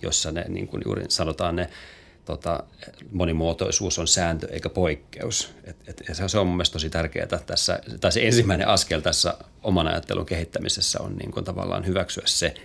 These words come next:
että nykyinen järjestelmä ei ole esimerkki luonnollisesta meritokraattisesta, tota, tota, esimerkiksi tavoista valita hallituksia, vaan, vaan me,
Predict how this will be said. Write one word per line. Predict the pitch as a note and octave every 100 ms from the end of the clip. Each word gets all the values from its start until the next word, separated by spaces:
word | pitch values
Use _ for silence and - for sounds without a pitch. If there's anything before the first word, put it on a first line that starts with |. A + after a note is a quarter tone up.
| -
että | - - - G2 - -
nykyinen | F#2 F#2 F2+ E2 D#2+
järjestelmä | D#2+ D#2 D2+ D2 - D2 D2 D2 - - - -
ei | F#2+ F#2+
ole | E2+ -
esimerkki | F#2 D2+ D2 D2+ - - - - - - - -
luonnollisesta | E2+ D#2 D2 - - D#2+ D2+
meritokraattisesta, | D#2 D#2+ D#2 - D2+ - - E2 - G2+ - - - - - - -
tota, | - - D2+ - D#3
tota, | - D2+ D#2+ - - - - -
esimerkiksi | F2+ F#2 F2 F2 G2+ D3
tavoista | A2+ A2+ - A#2+
valita | B2 B2
hallituksia, | B2 A2+ E2+ - - - - - - -
vaan, | E2+ D#2+ D#2+ E2
vaan | E2+ E2 E2+
me, | F2 F2+